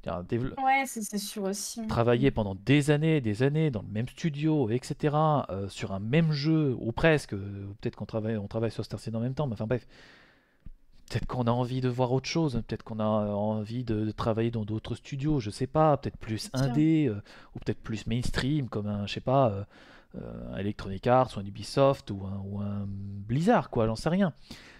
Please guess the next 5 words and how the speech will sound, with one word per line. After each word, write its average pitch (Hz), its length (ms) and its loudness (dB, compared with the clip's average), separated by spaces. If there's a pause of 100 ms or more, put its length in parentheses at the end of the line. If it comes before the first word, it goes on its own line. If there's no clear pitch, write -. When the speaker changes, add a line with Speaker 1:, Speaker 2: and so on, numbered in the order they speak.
(180)
Speaker 1:
Donc, 110 380 -4
euh, 101 200 -4
c'est - 1400 -8 (4000)
Et, 113 220 4
euh, 107 100 4